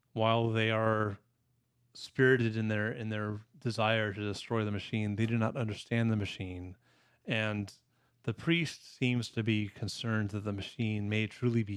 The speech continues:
evil and does not wish to touch it, and so it is gonna take them five weeks to figure out how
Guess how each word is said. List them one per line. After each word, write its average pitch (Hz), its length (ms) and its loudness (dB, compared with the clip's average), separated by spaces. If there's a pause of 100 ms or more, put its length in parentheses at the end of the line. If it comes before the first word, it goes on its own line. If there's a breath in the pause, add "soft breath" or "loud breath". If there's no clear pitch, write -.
(160)
evil 101 300 -4
and 98 120 -4
does 101 180 0
not 107 260 0
wish 107 240 -2
to - 80 -20 (120)
touch - 260 -8
it, - 80 -20 (160)
and 107 100 -10
so 101 400 -6 (420 soft breath)
it 151 100 8
is 147 140 6
gonna 131 180 6
take 117 320 4
them 104 200 2
five 120 420 4
weeks 120 320 4
to - 100 -10
figure 104 380 -4
out 101 260 -2
how 110 360 -2